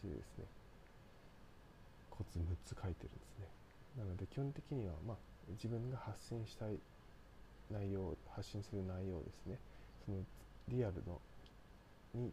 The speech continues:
つなげたい仕事の方向性に書いていく。方向性に向けて書いていく。そして世界観も統一しておく。しながら、えー、まあ、コミュニティに入ったり、リアルでの周りにも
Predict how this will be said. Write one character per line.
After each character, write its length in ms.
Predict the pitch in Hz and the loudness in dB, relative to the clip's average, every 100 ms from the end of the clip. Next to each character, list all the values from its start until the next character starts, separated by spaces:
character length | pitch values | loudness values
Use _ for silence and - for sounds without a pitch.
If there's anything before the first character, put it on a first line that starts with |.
| - | 0
つ 100 | 104 | 2
な 120 | 104 | 4
げ 100 | 104 | 4
た 160 | 104 98 | 4 2
い 80 | |
仕 160 | - - | 2 0
事 240 | 92 - | 2 2
の 160 | 120 - - - - - - - - - - - - | 0 0 -6 -12 -12 -12 -12 -12 -12 -14 -14 -4 4
方 160 | 104 - 104 | 4 4 2
向 120 | 95 | 2
性 120 | - | 2
に 280 | 87 101 120 - - - - - - - - - - - - - - - - - | 2 4 2 0 -10 -10 -10 -12 -12 -12 -12 -12 -12 -12 -14 -12 -8 -6 2 6
書 80 | |
い 40 | 92 | 6
て 120 | - | 6
い 40 | |
く。 160 | - - - | 0 -2 0
方 80 | 110 | 4
向 120 | 110 | 6
性 140 | 101 107 | 6 6
に 80 | 117 | 6
向 140 | 98 | 6
け 100 | 107 | 4
て 140 | 139 - | 2 2
書 160 | 95 | 0
い 40 | 82 | 0
て 120 | - | -2
い 40 | |
く。 40 | - - - - - - - | -6 -10 -12 -12 -12 -8 0
そ 80 | 117 | 4
し 60 | |
て 120 | 135 | 6
世 160 | 120 113 | 4 2
界 220 | 117 107 | 2 2
観 180 | - 90 | 2 0
も 80 | 123 - | 0 0
統 180 | 85 | 2
一 240 | 80 - 92 | 2 0 -4
し 60 | |
て 80 | - | -2
お 60 | - | -4
く。 180 | - - - - - - - - - - - - | -4 -10 -10 -12 -12 -14 -12 -12 -12 -12 -6 0
し 60 | |
な 120 | 117 117 | 2 4
が 140 | 123 | 4
ら、 200 | 147 117 - - - | 4 2 0 -4 0
え 540 | 87 80 76 76 80 - - | 2 4 2 2 0 -4 -4
ー、 20 | |
ま 80 | 101 | 0
あ、 40 | |
コ 80 | 98 | 4
ミ 80 | 90 | 6
ュ 60 | 87 | 4
ニ 40 | |
テ 120 | - | 4
ィ 40 | 85 | 2
に 100 | 85 | 2
入 160 | 85 | 0
っ 20 | 85 - | -2 0
た 140 | 90 | 4
り、 180 | 117 - - | 4 4 2
リ 120 | 101 | 2
ア 60 | 87 | 4
ル 120 | 78 | 2
で 140 | 85 | 2
の 220 | 117 139 - 95 | 2 2 0 0
周 180 | 87 | 2
り 60 | 82 | 4
に 160 | 110 113 | 4 2
も 160 | 76 | 0